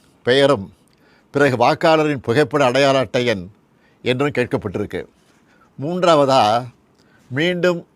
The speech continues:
உறவினர் பேருன்னு கேட்கப்பட்டிருக்கு. முதல்ல யார் பேரை எழுதணும்? எந்த வாக்காளர் விண்ணப்பிக்கிறாரோ அவர் பேரா அல்லது உறவினர் பேரா?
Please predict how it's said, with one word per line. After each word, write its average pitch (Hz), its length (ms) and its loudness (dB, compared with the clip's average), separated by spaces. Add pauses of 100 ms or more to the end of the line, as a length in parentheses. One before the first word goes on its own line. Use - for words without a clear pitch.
உறவினர் 147 380 2
பேருன்னு 131 300 0
கேட்கப்பட்டிருக்கு. 104 680 -6 (800)
முதல்ல 135 640 2 (280)
யார் 135 300 4
பேரை 131 260 4 (400)
எழுதணும்? 120 480 -4 (360)
எந்த 160 300 2
வாக்காளர் 131 600 2 (360)
விண்ணப்பிக்கிறாரோ 131 840 0 (500)
அவர் 127 220 2
பேரா 120 460 2 (520)
அல்லது 135 560 4 (280)
உறவினர் 143 480 0
பேரா? 123 400 0